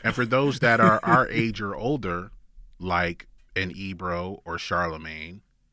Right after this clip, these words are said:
Speaker 1: they, they kind of feed into that.
Speaker 2: Yeah.
Speaker 1: Like, y'all, y'all just saying this so your young audience will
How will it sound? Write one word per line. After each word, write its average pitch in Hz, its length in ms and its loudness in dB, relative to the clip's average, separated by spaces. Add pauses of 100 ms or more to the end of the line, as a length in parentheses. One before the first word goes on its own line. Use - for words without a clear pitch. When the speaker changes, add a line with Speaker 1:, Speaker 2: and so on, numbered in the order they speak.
(720)
Speaker 1:
they, 104 440 0 (180)
they 101 220 -6
kind 110 280 -2
of 98 80 -4
feed 123 340 -4
into 113 280 -2
that. 76 320 -6 (160)
Speaker 2:
Yeah. 104 280 -12 (680)
Speaker 1:
Like, 101 440 -4 (580)
y'all, 127 360 -4 (920)
y'all 120 200 4
just 135 260 -4
saying 127 340 -2
this 110 160 -2
so 110 160 0
your 101 200 0
young 107 320 -2
audience 98 640 -4
will 95 560 -6